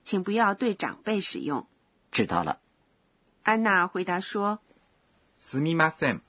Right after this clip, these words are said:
Speaker 1: 对不起。
Speaker 2: 安娜用了すみません、对不起和ごめんなさい、不好意思两种说法，有什么区别呢？
Speaker 1: 和ごめんなさい相比，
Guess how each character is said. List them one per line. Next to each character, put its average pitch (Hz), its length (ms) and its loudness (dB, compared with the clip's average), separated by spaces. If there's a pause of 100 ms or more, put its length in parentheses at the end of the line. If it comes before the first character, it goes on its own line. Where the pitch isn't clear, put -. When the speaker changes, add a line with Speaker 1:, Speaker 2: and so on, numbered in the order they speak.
(260)
Speaker 1:
对 226 200 2
不 180 120 -2
起。 - 540 -2 (680)
Speaker 2:
安 190 180 6
娜 196 220 4
用 156 240 2
了 98 240 2 (200)
す - 200 2
み 180 160 4
ま 180 160 2
せ 139 240 0
ん、 - 80 -8 (320)
对 190 120 6
不 131 120 0
起 147 420 -4 (320)
和 117 240 4 (340)
ご 147 160 4
め 180 160 2
ん 196 40 2
な 185 160 0
さ 147 240 -2
い、 - 40 -12 (360)
不 208 100 4
好 120 220 0
意 151 240 -2
思 - 240 -6 (160)
两 156 260 2
种 98 180 -2
说 104 220 -2
法， 82 220 0 (480)
有 180 120 4
什 160 140 2
么 113 100 2
区 - 260 0
别 113 160 0
呢？ 92 180 0 (880)
Speaker 1:
和 254 420 2
ご 208 160 0
め 247 160 2
ん 330 100 4
な 349 120 2
さ 349 220 0
い 277 60 6
相 226 280 0
比， 143 340 0